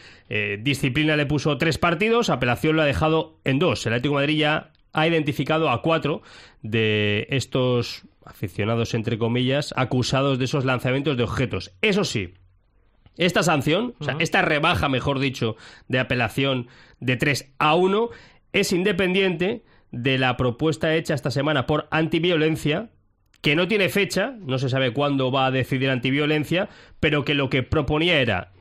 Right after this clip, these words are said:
Speaker 1: el cierre completo
Speaker 2: Ujú.
Speaker 1: del Metropolitano durante quince días y una multa de sesenta y cinco mil euros al Atlético de Madrid.
Speaker 2: Eh, ciñéndonos a la sanción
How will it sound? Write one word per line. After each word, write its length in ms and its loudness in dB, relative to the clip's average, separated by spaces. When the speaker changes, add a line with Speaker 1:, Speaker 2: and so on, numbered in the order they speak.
Speaker 1:
el 180 0
cierre 540 0
completo 1120 0
Speaker 2:
Ujú. 320 -10
Speaker 1:
del 420 0
Metropolitano 840 0
durante 380 0
quince 340 0
días 380 0
y 120 2
una 160 2
multa 300 2
de 260 -2
sesenta 600 0
y 80 2
cinco 360 0
mil 160 0
euros 380 0
al 200 2
Atlético 420 0
de 80 0
Madrid. 280 -6
Speaker 2:
Eh, 120 -18
ciñéndonos 640 -4
a 60 -2
la 320 2
sanción 640 -2